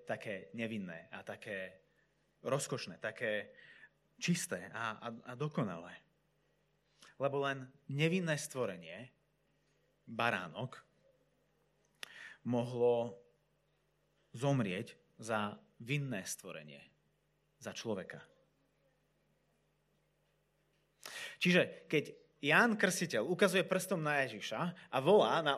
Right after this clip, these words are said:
okolostojacich: "Hľa, baránok Boží, ktorý sníma hriech sveta," tak v ich mysliach sa okamžite vyplaví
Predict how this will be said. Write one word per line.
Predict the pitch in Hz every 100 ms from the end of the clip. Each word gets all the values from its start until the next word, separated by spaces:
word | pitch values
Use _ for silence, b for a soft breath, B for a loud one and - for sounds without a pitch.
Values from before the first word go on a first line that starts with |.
| 175
okolostojacich: | 175 170 120 - 110 104 127 117
"Hľa, | 143 170 254 208 B B -
baránok | 135 202 240 233 226 180
Boží, | 190 226 175 107 - B B
ktorý | - 180
sníma | 180 202 233 202 175
hriech | 147 139
sveta," | - - 180 202 90 101 143 - _ _ _ _ _ _ _ _ _ _ _ _ _ B B B
tak | 151 143 -
v | 208
ich | 190
mysliach | 190 190 180
sa | 180 - -
okamžite | 190 233 202 185
vyplaví | 180 185 185 180 147